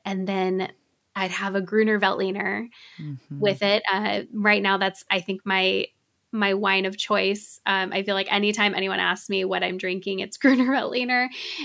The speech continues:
Speaker 1: And
Speaker 2: So
Speaker 1: it is
Speaker 2: great.
Speaker 1: yeah. And it's, I think it's one of the, I was just having this conversation with someone else. Um, I think it's one of the only wines that can handle artichokes.
Speaker 2: Mm.
Speaker 1: Uh,
Speaker 2: Mm-hmm.
Speaker 1: they're, you know,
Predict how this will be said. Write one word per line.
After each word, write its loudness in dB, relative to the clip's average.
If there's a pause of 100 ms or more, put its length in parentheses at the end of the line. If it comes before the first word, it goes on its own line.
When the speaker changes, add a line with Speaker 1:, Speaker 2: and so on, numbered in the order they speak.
(140)
Speaker 1:
And 6
Speaker 2:
So 2
Speaker 1:
it 0
is 0
Speaker 2:
great. -2 (160)
Speaker 1:
yeah. 4
And 6
it's, 2
I 2
think -2
it's 2
one 0
of -4
the, 2
I 0
was -4
just 0
having 0
this -4
conversation -8
with -8
someone -8
else. -8
Um, -2 (160)
I -4
think -2
it's -4
one -4
of -6
the -6
only -2
wines -4 (640)
that 4
can -4
handle -6 (100)
artichokes. -4 (400)
Speaker 2:
Mm. 2
Speaker 1:
Uh, 4 (340)
Speaker 2:
Mm-hmm. -4
Speaker 1:
they're, 6 (180)
you 0
know, 0